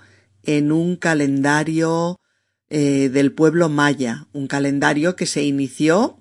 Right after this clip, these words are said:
uf, hace, eh, cinco mil ciento veinticinco años, y que termina justamente el veintiuno de diciembre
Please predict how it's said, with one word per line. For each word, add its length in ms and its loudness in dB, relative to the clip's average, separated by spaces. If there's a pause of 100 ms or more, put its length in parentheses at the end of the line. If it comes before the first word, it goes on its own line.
(120)
uf, 360 0 (160)
hace, 480 0 (640)
eh, 480 2
cinco 400 2
mil 520 4
ciento 640 2
veinticinco 720 -6
años, 640 -12 (720)
y 140 4
que 280 -2 (100)
termina 840 4
justamente 1000 0 (460)
el 200 0
veintiuno 600 0
de 100 0
diciembre 840 -4